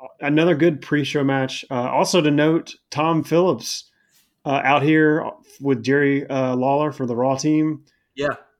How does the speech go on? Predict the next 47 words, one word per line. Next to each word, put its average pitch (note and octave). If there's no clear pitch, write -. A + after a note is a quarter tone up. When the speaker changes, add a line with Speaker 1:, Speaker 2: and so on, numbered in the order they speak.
Speaker 1:
Replacing C3+
Vic C3
Joseph. C3+
Speaker 2:
Yeah. E3
It -
was, C3
which C3+
that -
kinda E4+
came G#3+
out E3
of C3
nowhere. C3
And A2+
I C3
like G#3
Vic, B2+
and A#2
I A#2+
think C3+
he -
did A#2+
a, F2+
a A2+
great A#2+
job. A2
I A2+
love A#2+
Tom A#2
Phillips, A#2
Speaker 1:
I C#3
Speaker 2:
though. C#3+
Speaker 1:
liked, G3
uh, F#3+
Dio F3+
Madden, F3+
but, B2
uh, B2
it B2
doesn't C#3
matter E3+
to E3+
us. -
It's, -
you C3
know, B2+
Vince, D3